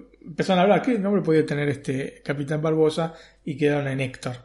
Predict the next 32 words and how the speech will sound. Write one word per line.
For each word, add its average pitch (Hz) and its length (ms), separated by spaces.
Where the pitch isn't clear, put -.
Después 180 340
lo 196 60
agregaron 180 360
en 143 60
películas 180 340
posteriores, 185 760
porque 151 480
en 143 60
realidad 151 220
los 175 120
autores 165 280
pensaron 175 360
que 151 140
era 185 240
una 156 320
cosa 175 420
que 135 60
había 165 180
generado 160 320
la 151 80
gente, 131 560
que 151 100
la 139 60
gente 190 160
había 165 140
comenzado 151 300
a - 20
pensar 160 320
que 151 360
el 143 60
capitán 143 480
Barbosa 143 320